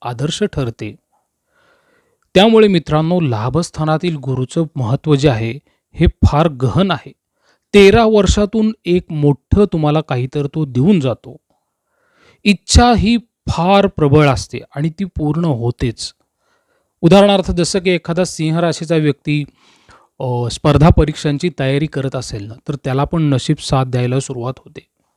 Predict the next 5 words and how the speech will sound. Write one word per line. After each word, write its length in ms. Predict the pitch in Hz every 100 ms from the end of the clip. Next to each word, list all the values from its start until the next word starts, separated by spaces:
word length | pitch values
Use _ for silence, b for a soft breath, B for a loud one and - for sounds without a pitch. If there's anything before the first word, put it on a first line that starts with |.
| _ _ _ _ _ -
नोकरी 520 | 147 165 170 214 247
करणाऱ्यांना 800 | - 196 170 175 175 175 175 185
प्रमोशन्स, 760 | 180 147 147 160 151 160 160 147
बोनस 520 | 135 131 131 147 -
किंवा 360 | - 131 139